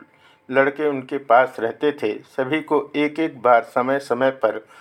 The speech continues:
माता पिता को देख आने के लिए भेजते थे।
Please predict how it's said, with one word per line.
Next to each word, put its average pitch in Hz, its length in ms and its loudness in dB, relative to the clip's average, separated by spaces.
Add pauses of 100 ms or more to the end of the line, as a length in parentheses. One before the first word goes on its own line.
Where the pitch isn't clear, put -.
(200)
माता 127 360 2
पिता 135 340 -2
को 110 200 -8
देख 131 340 -4
आने 117 280 -4
के 127 160 -6
लिए 113 180 -4
भेजते 107 540 -8
थे। 98 260 -6